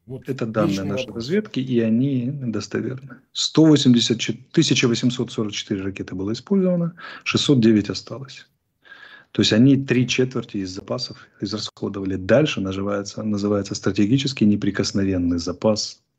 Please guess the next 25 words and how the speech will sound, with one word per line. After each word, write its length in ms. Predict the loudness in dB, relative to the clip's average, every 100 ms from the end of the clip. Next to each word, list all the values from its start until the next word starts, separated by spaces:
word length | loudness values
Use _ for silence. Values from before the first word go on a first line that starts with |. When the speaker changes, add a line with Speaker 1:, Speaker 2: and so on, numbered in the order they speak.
| _ _ _
Speaker 2:
нужный, 380 | 2 4 4 2
важный 360 | 2 2 2 0
для 120 | -2
обороны 320 | -2 -2 -2
страны. 400 | -2 0 0 0 -4 -12 -12 -12 -8
То 80 | 0
есть 100 | 4
он 80 |
оставляется 540 | 4 4 4 4 4 2
нормальными 560 | 2 4 4 4 0
думающими 640 | -4 -2 -2 -2 -6 -8 -8
государствами 640 | -6 -2 -2 -2 -4 -4
и 40 | -4
руководителями 800 | -2 -2 2 2 2 -2 -6 -12 -16 -14 -14 2
на 140 | 4
случай, 340 | 6 4 4 2
если 200 | 0 -2
стране 340 | 0 4 6
угрожает 460 | 6 4 2 2 2
непосредственная 800 | -2 -2 -4 -4 -4 -4 -4 -4
опасность 440 | -4 -6 -6 -6
ее 140 | -2 -2
существования. 640 | -4 -8 -10 -10 -10 -10 -16 _
Н 120 | 4 6
З. 280 | 4 -2